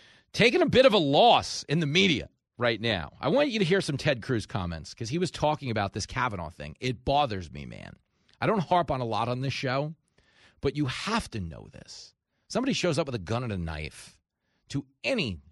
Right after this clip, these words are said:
cons-, uh, liberal justice's home. Yo, the world is on fire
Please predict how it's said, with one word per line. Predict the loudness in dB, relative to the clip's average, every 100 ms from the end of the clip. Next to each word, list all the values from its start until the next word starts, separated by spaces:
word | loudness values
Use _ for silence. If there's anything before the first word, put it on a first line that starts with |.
| _ _
cons-, | -6 -4 -4 0
uh, | 0 0 0
liberal | 0 0
justice's | -2 -2 -4 -8 -8 -8
home. | -8 -8 -12 _ _ _ -6
Yo, | -4 -2
the | -4
world | -4 0 2 2 -2
is | -10
on | -16 -20
fire | -18 -16 -16 -6 -4 -4 -8 -10